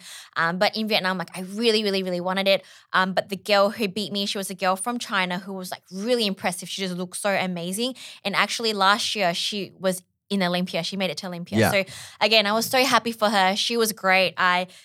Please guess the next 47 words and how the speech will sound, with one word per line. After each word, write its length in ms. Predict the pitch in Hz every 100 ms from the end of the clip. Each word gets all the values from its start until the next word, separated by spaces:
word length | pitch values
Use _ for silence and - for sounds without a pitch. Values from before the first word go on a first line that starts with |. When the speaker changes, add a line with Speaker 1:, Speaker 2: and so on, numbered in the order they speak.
| _
Speaker 1:
accepted 680 | 233 - - 254 - 262 247
her, 220 | - 233
my 420 | 220 202 208 247
<laughs> 40 | -
defeat 520 | 226 - 214 180 -
to 140 | 233
her. 420 | 226 214 190 269 339 - - - -
And, 140 | 208
um, 200 | 202 196
one 220 | 196 202
of 80 | 220
the 60 | 214
judges 320 | 196 190 196
came 240 | - 214
up 120 | 196 -
to 100 | 220
me 100 | 202
after 320 | 151 180 -
and 80 | 185
was 120 | 170
just 140 | 180 185
like, 180 | 175
"You 60 | 208
know, 200 | 202 196
you're 320 | 202 185 226 226
really, 300 | 214 220 220
really 160 | 196
great. 400 | 180 160 165 147 - -
Don't 220 | 208 -
stop 320 | - 196 - _
trying, 580 | - - 175 170 190 190
you 100 | -
know, 140 | 180 170
for 320 | - 185 175
it." 140 | 226 196
And 100 | 196
it 60 |
was 100 | 180
like, 120 | 185 - - -
it 40 | 226
was 120 | 226
so 140 | 262
close 240 | 262 254 247
between 380 | 220 233 214
me 140 | 208 208
and 100 | 208
her. 320 | 214 214 226